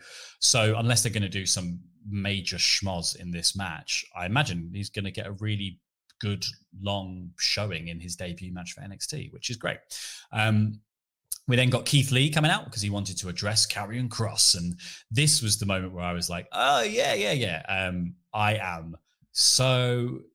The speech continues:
bloody keen on this feud. Uh, I, I, I can't even explain how excited I am to see this takeover match, 'cause it has to be a takeover match. And if they m-, don't do it on Takeover, I'm gonna be very, very cross. I'm gonna write a letter,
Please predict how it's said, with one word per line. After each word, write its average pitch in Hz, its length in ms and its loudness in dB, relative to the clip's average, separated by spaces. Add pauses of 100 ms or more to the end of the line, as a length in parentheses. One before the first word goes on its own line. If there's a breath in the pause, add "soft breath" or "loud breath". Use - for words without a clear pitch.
(360)
bloody 101 640 -4
keen 80 560 -4 (320)
on 87 200 -4
this 78 240 -2
feud. 73 460 -10 (460)
Uh, 78 300 -10 (460)
I, 110 280 -12
I, 82 60 -10 (400)
I 90 40 -14
can't 98 240 -6
even 78 180 -8
explain 76 440 -8
how 76 320 -10
excited 78 520 -10
I 78 100 -12
am 76 200 -12
to - 140 -10
see 76 420 -2 (600)
this 85 160 -6
takeover 78 540 -12
match, 80 340 -14
'cause - 160 -10
it - 100 -20
has - 180 -14
to - 80 -14
be 85 100 -12
a 82 60 -12
takeover 78 420 -14
match. 82 240 -12
And - 80 -14
if - 60 -16
they 87 80 -12
m-, 90 200 -10
don't 120 220 0
do 85 140 -8
it - 0 -
on 82 140 -12
Takeover, 80 420 -12
I'm 82 80 -12
gonna 82 100 -12
be 82 160 -14 (100)
very, 80 240 -8
very 80 240 -12
cross. - 680 -8
I'm 95 80 -4
gonna 101 100 0
write 98 240 0
a 98 60 -2
letter, 90 440 -6